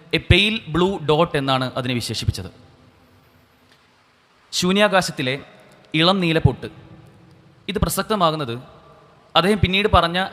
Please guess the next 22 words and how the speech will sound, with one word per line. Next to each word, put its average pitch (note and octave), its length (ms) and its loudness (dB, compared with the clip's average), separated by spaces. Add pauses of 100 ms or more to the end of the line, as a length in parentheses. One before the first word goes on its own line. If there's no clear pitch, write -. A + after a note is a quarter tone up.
ചില F3 160 -2
വാചകങ്ങൾ D#3 500 2
കൂട്ടിച്ചേർക്കുമ്പോഴാണ്. A#2 720 -4 (1000)
ഈ G3+ 80 2 (100)
ചെറിയ G3 220 2 (100)
നീല F#3+ 240 0
പൊട്ടിനെ E3 360 0
അദ്ദേഹം D3+ 280 0
വിശേഷിപ്പിച്ചത്, B2+ 540 -4 (960)
ദൂരെ A3 300 4
നിന്ന് A3+ 180 -2
നോക്കുമ്പോൾ F3+ 380 0 (480)
ഭൂമി E3+ 300 0 (640)
അത് F#3 120 0 (520)
വളരെ G#3 260 0
നിസ്സാരമായ G3 560 2 (120)
ഒന്നാണ്, B2+ 280 -2 (280)
ഒരു D#3+ 160 -6
ചെറിയ E3 200 -2 (100)
നീല D#3+ 220 -2
പൊട്ട് - 260 -2
മാത്രമാണ്, B2 380 -6